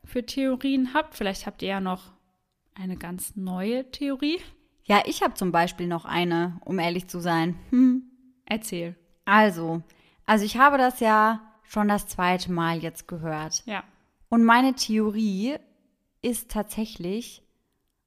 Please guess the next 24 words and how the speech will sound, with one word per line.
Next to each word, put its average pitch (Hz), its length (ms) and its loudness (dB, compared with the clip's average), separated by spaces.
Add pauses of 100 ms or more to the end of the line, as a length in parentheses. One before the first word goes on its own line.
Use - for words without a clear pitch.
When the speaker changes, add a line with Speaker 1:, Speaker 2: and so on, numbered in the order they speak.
(160)
Speaker 2:
dass 196 220 0
vielleicht 175 360 -2
der 185 60 -4
Coach 311 360 6
irgendwas 175 260 0
damit 170 220 -4
zu - 80 -12
tun 180 280 -6
haben 160 180 -2
Speaker 1:
Mhm. - 80 -8
Speaker 2:
könnte. 202 680 0 (720)
Also, 202 720 2
ich - 140 -8
weiß 208 160 2
nicht, 240 180 -2
ob - 80 -8
die 196 100 -6
Polizei 196 640 2
diesem 185 300 -2
Verdacht 190 320 -4
nachgegangen 202 600 -2
ist, - 280 -6
aber 196 200 4
prinzipiell 233 760 2